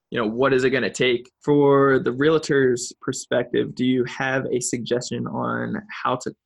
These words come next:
contact the bank for upcoming distressed properties? How do realtors get the listings generally nationally? So any, any distressed properties that are getting, like, taken back,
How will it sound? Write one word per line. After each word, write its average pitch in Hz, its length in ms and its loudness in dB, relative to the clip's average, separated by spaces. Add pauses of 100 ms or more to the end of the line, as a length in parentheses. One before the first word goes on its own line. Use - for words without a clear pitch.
contact 127 840 -4
the 113 80 -2
bank 110 440 -4
for 113 400 0
upcoming 127 420 -4
distressed - 420 -6
properties? 107 640 -4 (200)
How 135 180 -4
do 131 140 2
realtors 120 520 2
get - 280 0
the - 80 -2
listings 107 600 -2
generally 104 680 -2
nationally? 110 560 -4 (300)
So 160 500 4 (140)
any, 208 440 0
any 202 220 2
distressed 147 640 -2
properties 190 640 -2 (400)
that 143 280 4
are 127 360 0
getting, 143 320 -4
like, - 180 -6
taken 151 420 -4
back, 175 320 -2